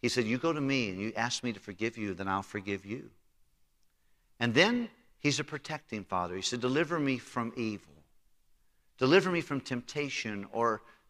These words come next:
challenges that are, keep me from that." I wonder how many griefs we often have because we do not carry a prayer of protection from our Heavenly Father.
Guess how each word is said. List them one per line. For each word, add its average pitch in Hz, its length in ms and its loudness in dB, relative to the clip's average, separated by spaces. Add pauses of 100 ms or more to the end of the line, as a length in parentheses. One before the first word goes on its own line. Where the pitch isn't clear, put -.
challenges 151 680 4
that 113 200 2
are, 98 200 -4 (480)
keep 202 240 -2
me 120 80 0
from 104 200 -4
that." 98 140 2
I 160 40 4
wonder 202 220 2
how 156 140 0
many 135 260 2
griefs 117 680 2
we 107 220 -2
often 104 600 0 (340)
have 110 460 -2
because 95 340 -4
we 90 80 -6
do 98 180 -4
not 101 280 -6
carry 92 560 -4 (500)
a 98 60 4
prayer 98 440 4
of 90 200 -8
protection 87 680 -4
from 85 160 -6
our 82 60 -4
Heavenly 82 380 -6
Father. 78 400 -6